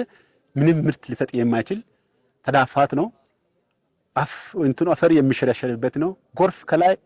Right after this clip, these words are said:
እስታች የሚወርድበት ሁኔታ የሚታይበት ቦታ ነው። አሁን ያ ሁኔታ መቅረቱን፣ ምክንያቱም ከላይ የመጣው ውሃ ወደ ውስጥ ይገባል፣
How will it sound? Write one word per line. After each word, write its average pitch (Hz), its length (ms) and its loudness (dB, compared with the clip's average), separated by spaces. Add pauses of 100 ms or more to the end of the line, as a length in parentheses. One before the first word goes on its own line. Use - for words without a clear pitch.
(120)
እስታች - 400 -8
የሚወርድበት 120 540 -2
ሁኔታ 117 240 -4
የሚታይበት 117 680 -4
ቦታ 113 200 -6 (100)
ነው። 175 120 -4 (640)
አሁን 175 240 2
ያ 156 180 6
ሁኔታ 147 340 2
መቅረቱን፣ 135 420 -2 (720)
ምክንያቱም 151 380 -2 (360)
ከላይ 160 200 4
የመጣው 147 420 2 (340)
ውሃ 139 140 0 (500)
ወደ 139 140 2
ውስጥ 139 200 0
ይገባል፣ 131 360 0